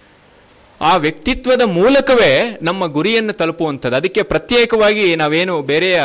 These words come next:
ಒಂದು ವಿಶೇಷವಾದಂಥ ಸಾಧನೆ ಮಾಡಬೇಕಾಗಿಲ್ಲ ಅಂತ ಡಿ ವಿ ಜಿ ಅವರೇ ಕಗ್ಗದಲ್ಲಿ ಒಂದು, ಆ, ಮಾತು ಹೇಳ್ತಾರೆ, ಈ ಮೋಕ್ಷದ ಬಗ್ಗೆ ಅತಿಯಾದ ಆತುರ ಏನ್ ಬೇಕಾಗಿಲ್ಲ ಅಂತ. ಕೊನೆಯಲ್ಲಿ ಸಾಲ ಅವರ ಬಹಳ ಅದ್ಭುತವಾಗಿದೆ,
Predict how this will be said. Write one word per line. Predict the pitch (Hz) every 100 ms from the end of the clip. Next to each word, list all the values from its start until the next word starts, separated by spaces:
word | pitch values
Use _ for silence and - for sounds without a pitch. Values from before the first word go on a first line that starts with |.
| 131 123
ಒಂದು | 135 139 127 120
ವಿಶೇಷವಾದಂಥ | 131 170 165 160 143 139
ಸಾಧನೆ | 165 131 131 135 - _ _ _ _ -
ಮಾಡಬೇಕಾಗಿಲ್ಲ | 120 147 151 143 123 101 107
ಅಂತ | 107 107 - 117
ಡಿ | 131
ವಿ | 156
ಜಿ | 139
ಅವರೇ | 143 160 143 120 - - - _ - -
ಕಗ್ಗದಲ್ಲಿ | 151 147 170 165 160 131
ಒಂದು, | 127 123 123 117 113 104
ಆ, | 104 - 101 110 110
ಮಾತು | 117 131 135
ಹೇಳ್ತಾರೆ, | 131 107 - - _ - -
ಈ |
ಮೋಕ್ಷದ | 127 131 185 - 202
ಬಗ್ಗೆ | 180 180 165
ಅತಿಯಾದ | 120 147 156 175
ಆತುರ | 180 139 147 165 143 120 110
ಏನ್ | 120 123
ಬೇಕಾಗಿಲ್ಲ | 131 135 139 120 107
ಅಂತ. | 110 117 - - _ -
ಕೊನೆಯಲ್ಲಿ | 135 170 190
ಸಾಲ | - 151 151
ಅವರ | 123 113
ಬಹಳ | 120 151
ಅದ್ಭುತವಾಗಿದೆ, | 127 127 156 151 117 95 - - -